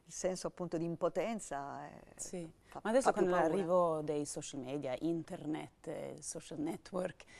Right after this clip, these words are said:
Speaker 2: è più facile esprimere la propria rabbia?
Speaker 1: Sì, secondo me quei mezzi, eh, s-, che sono s-, straordinarie potenzialità, però hanno il, il limite e il rischio che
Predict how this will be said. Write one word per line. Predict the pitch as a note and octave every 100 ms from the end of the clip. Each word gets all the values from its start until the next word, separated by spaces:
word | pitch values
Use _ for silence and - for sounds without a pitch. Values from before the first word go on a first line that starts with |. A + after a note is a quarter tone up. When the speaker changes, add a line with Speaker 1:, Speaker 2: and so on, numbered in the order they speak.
| -
Speaker 2:
è | - A#3+
più | A#3 B3+
facile | - C4 - - D#3
esprimere | D#3 - - E3 D#3 D3
la | D3
propria | - D3 -
rabbia? | C#3+ C#3+ C3+ D3+ D3+ _ _ _ _ _ - -
Speaker 1:
Sì, | - - - - A#3 C#3 -
secondo | - A3 C4 B3+
me | C4+ E4 -
quei | - B3+ C4+
mezzi, | A3+ F3 C#3+ C3+ C#3 C#3+ -
eh, | D3 C#3+
s-, | C#3+ - - -
che | F3+
sono | - G3 F3
s-, | - -
straordinarie | - E3+ D3+ D3 F3 F3+
potenzialità, | D3+ D3 C#3+ D3 D3 B2 - - - -
però | A3 C#4 C#4+
hanno | - F3 D#3+ D#3 D3+ -
il, | E3+ D#3+ D#3 D3+ D3 C#3+ -
il | F3+ E3+
limite | F#3 A#3+ A3+ E3+
e |
il |
rischio | D#3 C#3 - D3+
che | D#3+